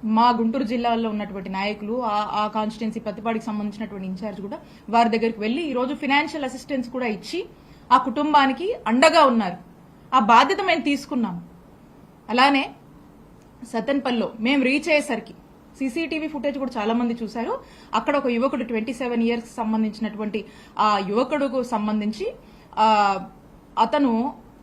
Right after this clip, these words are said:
ఒక షాప్ కింద అక్కడ కూర్చొని తనకి ఊపిరాడక కొంచెం బ్రీతింగ్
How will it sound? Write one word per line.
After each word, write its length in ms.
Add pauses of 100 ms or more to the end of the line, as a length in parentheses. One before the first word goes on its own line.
(580)
ఒక 100
షాప్ 380
కింద 200
అక్కడ 300
కూర్చొని 600 (800)
తనకి 520 (300)
ఊపిరాడక 640 (460)
కొంచెం 280
బ్రీతింగ్ 340